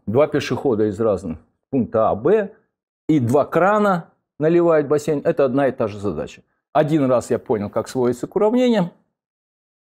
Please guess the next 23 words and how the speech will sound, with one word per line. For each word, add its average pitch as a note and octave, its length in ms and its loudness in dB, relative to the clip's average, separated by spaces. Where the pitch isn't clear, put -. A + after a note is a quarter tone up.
проблем C#3+ 380 0
нет. E2+ 180 -4
Так - 120 -18
что - 120 -12
какие D3+ 320 -4
тут - 160 -16
проблемы? E2 340 -4
Вот A#2 280 -4
конструктивно D3 1120 -2
д-, A#2 400 -10
на B2 140 0
бытовом B2+ 400 0
уровне F2 180 -2
я, G2 200 0
кажется, G#2 420 -4
объяснил, B2 360 -6
что - 180 -14
такое, - 340 -8
ну, C#3 100 -4
вот F#2+ 140 -6
мое G#2 200 -2
понимание, F#2 580 -4
понимание. F2 500 -8